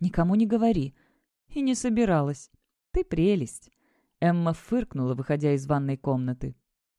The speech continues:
Кора же отложила блокнот и откинулась на бортик, глядя в потолок.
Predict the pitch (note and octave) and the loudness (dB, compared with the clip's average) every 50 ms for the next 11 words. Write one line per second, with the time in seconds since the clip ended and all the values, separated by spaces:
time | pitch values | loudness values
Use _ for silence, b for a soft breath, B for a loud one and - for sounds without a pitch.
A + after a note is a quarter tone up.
0 | _ _ _ _ _ _ _ - G#3+ C4 D#4 D4 C#4 B3 G#3+ A#3 B3 - - G#3+ | _ _ _ _ _ _ _ -4 -2 0 0 0 -2 -2 -2 -2 -2 -2 -2 -4
1 | - - G#3 G#3+ G#3 F#3+ E3+ F#3+ F3+ D3+ C#3 B2+ B2+ C3 C3+ C3 - - F3 A3 | -2 0 0 0 0 0 -2 -2 0 0 0 -2 0 -2 -2 -2 -2 -2 -2 -2
2 | A#3 A#3 - B B B B B B B G#3+ A3 A3+ A3 - - D4 C#4+ B3+ G#3 | -2 -4 -6 B B B B B B B 2 2 4 2 2 -2 -2 0 0 2
3 | F#3 F#3 - - F#3+ F#3 F#3+ F#3 A#3 C4 B3 - - A#3 - - - - F3+ G3+ | 0 0 -2 -2 -2 -2 -2 -2 -4 -6 -6 -6 -8 -8 -8 -10 -12 -6 -2 0
4 | G#3 G#3 G3+ F3+ F#3+ - - - F#3 - E3+ D#3 C3 A2+ G2 - _ - | 2 2 2 0 -2 -4 -6 -6 -4 -4 -4 -4 -4 -8 -10 -12 _ -20